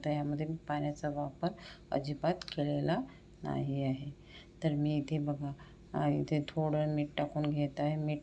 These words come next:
टाकलं की बघा, इथे कांदा लवकर शिजतो आणि पटकन पण होतो. तर इथे बघा, हे छान मिक्स करून घेत आहे. आता ह्या दोन ते तीन मिनटं आपल्याला कांदा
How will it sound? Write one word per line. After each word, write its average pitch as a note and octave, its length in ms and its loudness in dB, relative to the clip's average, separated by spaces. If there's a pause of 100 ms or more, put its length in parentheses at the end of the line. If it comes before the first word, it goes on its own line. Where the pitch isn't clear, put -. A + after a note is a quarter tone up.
टाकलं D3+ 340 0
की D3+ 180 -2
बघा, D3 380 0
इथे D3 280 -2
कांदा D3 480 -2
लवकर D3+ 300 -2
शिजतो - 460 -6
आणि D3+ 220 0
पटकन D3 540 -4
पण F3 160 -2 (440)
होतो. C3+ 300 -2 (360)
तर D3 100 4
इथे D3 240 2
बघा, C#3+ 260 -2
हे D3 260 2
छान D3 240 -2
मिक्स D3 340 0
करून D3 360 0
घेत C#3+ 300 -4
आहे. D3+ 200 -2
आता C#3 320 -6
ह्या D3+ 220 0
दोन D3 420 -2
ते D3 120 -2
तीन D3 240 0
मिनटं C#3+ 340 0
आपल्याला D3+ 360 -2
कांदा D3 320 -4